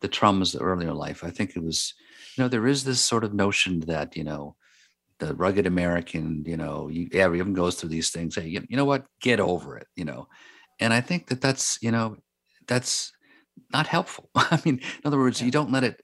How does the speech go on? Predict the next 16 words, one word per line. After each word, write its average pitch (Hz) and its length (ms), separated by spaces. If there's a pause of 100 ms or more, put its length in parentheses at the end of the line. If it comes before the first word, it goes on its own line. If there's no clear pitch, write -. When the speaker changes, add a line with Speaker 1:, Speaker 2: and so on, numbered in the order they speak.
(260)
Speaker 1:
uh, 85 380 (400)
you - 120
know, 92 100
control 110 420
your 104 120
life. 76 240
You 85 60
direct 104 280
it, 87 160
but 95 140
there 101 120
are 95 60
ways 120 500
you 98 120
can 98 140
intervene 92 640